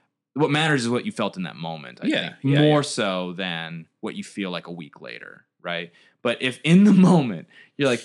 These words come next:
Speaker 1: "This is a bad idea. Why? Wait, are you all insane?"
Speaker 2: Well, I
Speaker 1: Like
Speaker 2: think it's, like, the contrast from, it, it was, like, it was not necessarily, like,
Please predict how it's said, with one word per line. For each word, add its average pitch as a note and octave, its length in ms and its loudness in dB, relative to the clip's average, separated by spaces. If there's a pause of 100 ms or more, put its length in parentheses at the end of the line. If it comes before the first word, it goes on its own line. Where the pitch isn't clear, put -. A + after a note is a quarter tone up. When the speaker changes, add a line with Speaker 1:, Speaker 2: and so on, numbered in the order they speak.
(140)
Speaker 1:
"This F#4 160 0
is F#4+ 60 0
a F4 100 2
bad G3 220 2
idea. G3 340 2
Why? D3+ 240 -2
Wait, F3 300 0
are C3 100 2
you A3+ 240 2
all F#3+ 280 0
insane?" E3 500 0
Speaker 2:
Well, D4+ 120 0
I D3 80 0
Speaker 1:
Like B2 120 0
Speaker 2:
think B3+ 160 0
it's, - 120 -4
like, D3 180 -2
the A2+ 120 -4
contrast G2+ 880 -4
from, F#2 240 -6
it, G#2 60 -2
it G2+ 160 -2
was, G#2+ 160 -4
like, G#2 320 -4
it A#2+ 80 -4
was B2 140 -4
not E3 200 -4
necessarily, G2 680 -2
like, F2 260 -4